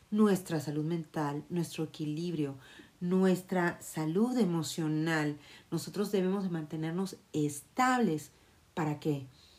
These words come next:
Para que podamos tomar buenas decisiones, seamos efectivos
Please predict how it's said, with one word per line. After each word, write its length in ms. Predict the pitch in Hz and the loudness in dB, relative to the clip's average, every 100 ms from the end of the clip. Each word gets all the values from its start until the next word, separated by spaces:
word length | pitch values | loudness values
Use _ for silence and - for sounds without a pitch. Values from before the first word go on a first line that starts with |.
| - - | -20 -12
Para 180 | 156 151 | -10 -6
que 120 | 156 | -2
podamos 460 | 160 165 196 220 | 2 2 2 0
tomar 400 | - 170 160 151 151 - | -2 -2 -2 -2 -4 2
buenas 320 | 220 269 240 | 4 4 2
decisiones, 760 | 220 175 - 175 165 170 185 - - _ | 0 -2 -2 0 0 -2 -4 -12 -20 _
seamos 480 | - 180 196 214 - _ _ _ _ - | -2 0 0 -2 -6 _ _ _ _ -2
efectivos 1040 | 185 185 175 - _ 262 247 180 156 - | 0 0 -8 -10 _ 2 4 2 -2 -8